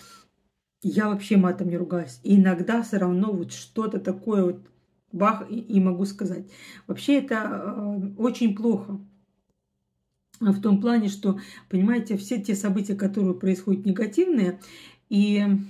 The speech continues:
надо стараться даже при этих негативных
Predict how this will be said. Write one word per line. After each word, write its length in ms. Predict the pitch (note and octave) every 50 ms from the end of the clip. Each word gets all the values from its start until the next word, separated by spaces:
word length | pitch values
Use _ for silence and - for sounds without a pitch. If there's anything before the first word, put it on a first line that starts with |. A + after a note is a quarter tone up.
| - - - - - - _ _ _
надо 420 | B3+ G#3+ F#3+ F#3+ G#3+ A#3 G3+ A3 -
стараться 720 | - - G#3 G3 A#3 C4 C#4+ - - - G3+ F#3+ - - - - _ _ _ _ _ _ _ _ - - _
даже 460 | - E3+ - G#3 A3+ A#3 G#3+ G3 F#3+ -
при 260 | - - G3 G3+ G3+
этих 300 | G#3+ G3+ G3+ F#3+ - G3
негативных 680 | F#3 F3+ F#3+ F#3+ G3+ - G#3+ F#3+ F#3+ F#3 F3+ F3 -